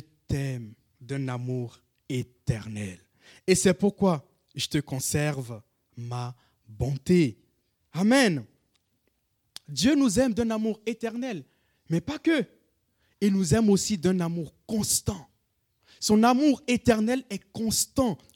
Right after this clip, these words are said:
pour nous. Waouh ! On peut voir dans,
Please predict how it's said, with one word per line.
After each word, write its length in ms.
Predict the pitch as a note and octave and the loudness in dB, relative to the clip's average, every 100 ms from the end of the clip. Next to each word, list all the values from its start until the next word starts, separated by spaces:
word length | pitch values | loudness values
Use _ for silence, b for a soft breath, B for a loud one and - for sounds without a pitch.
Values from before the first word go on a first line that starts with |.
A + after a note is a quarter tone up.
| - | 4
pour 180 | - C4+ | 6 6
nous. 220 | C#4+ E3+ - _ _ _ _ _ _ _ _ _ _ _ _ _ _ - | 4 2 -4 _ _ _ _ _ _ _ _ _ _ _ _ _ _ -8
Waouh ! 360 | G#3+ A#3+ D3 A2 _ _ _ _ _ _ _ _ _ B B | -4 -2 -2 -8 _ _ _ _ _ _ _ _ _ B B
On 80 | G3+ | -4
peut 140 | - A3 | 2 2
voir 340 | G3+ B3+ A#3 | 4 0 0
dans, 400 | G#3+ G#3+ G#3 | -4 -4 -6